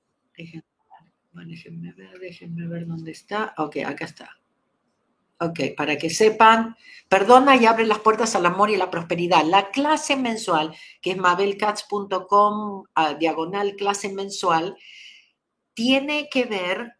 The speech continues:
con la membresía, ¿no es cierto? Ustedes pueden anotarse y,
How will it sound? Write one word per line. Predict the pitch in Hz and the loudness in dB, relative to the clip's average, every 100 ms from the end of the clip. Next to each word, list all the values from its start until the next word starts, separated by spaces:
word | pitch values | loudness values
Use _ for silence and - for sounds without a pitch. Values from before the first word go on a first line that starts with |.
| _ | _
con | - 202 202 226 233 - _ _ _ _ | 0 2 2 -2 -8 -16 _ _ _ _
la | 135 143 | -8 -8
membresía, | 156 156 165 170 254 214 131 127 _ | -8 -8 -8 -4 -4 -2 -6 -8 _
¿no | 165 160 | -14 -12
es | 165 | -6
cierto? | 220 220 | -4 -2
Ustedes | 151 247 254 | 2 2 2
pueden | 233 208 | 2 0
anotarse | 196 170 165 208 254 240 | 0 -4 0 2 2 2
y, | 160 135 131 131 | 0 -2 -8 -10